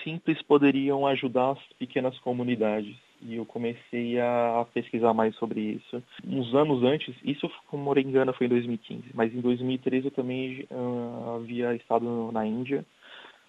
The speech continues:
havia trabalhado num projeto similar e também foi a mesma coisa.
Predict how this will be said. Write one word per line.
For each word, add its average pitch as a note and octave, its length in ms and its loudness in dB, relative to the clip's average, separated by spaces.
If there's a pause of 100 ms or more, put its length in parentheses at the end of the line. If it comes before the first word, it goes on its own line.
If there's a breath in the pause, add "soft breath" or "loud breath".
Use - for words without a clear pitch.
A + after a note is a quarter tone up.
(140)
havia A2+ 640 4
trabalhado A2+ 420 6
num A#2+ 100 -2
projeto A#2 480 -2 (120)
similar A#2 580 -2
e B2+ 80 -4
também B2 300 -4
foi A#2+ 140 -4
a A#2+ 40 -2
mesma A#2+ 300 -2
coisa. G#2+ 340 -8